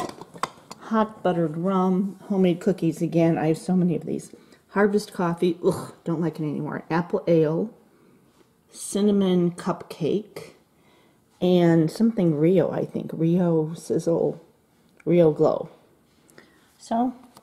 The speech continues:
those are the ten candles for March second, and my candles are done. March third. It's the day to say goodbye to nine thousand washcloths.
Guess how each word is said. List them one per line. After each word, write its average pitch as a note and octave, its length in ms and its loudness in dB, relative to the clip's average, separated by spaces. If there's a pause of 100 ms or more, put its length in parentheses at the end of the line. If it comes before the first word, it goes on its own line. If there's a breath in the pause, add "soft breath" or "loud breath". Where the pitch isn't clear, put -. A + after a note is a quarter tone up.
(320)
those F#3 320 0
are G3+ 80 2
the G#3 100 0
ten F3 360 -4
candles D3+ 580 -6
for - 160 -2
March F3+ 520 -2 (120)
second, C4+ 540 -2
and F3+ 100 -4
my G3+ 100 -2
candles A#3 560 0
are E3 80 -4
done. F3+ 460 -4 (2750 loud breath)
March A#3 560 0
third. D#3+ 800 0 (1400 loud breath)
It's - 320 -2
the - 200 2
day G3+ 400 6
to E3 120 -2
say F#3+ 360 4
goodbye D3 640 -2
to - 140 -12
nine F3+ 480 0
thousand E3 840 -2
washcloths. - 840 -8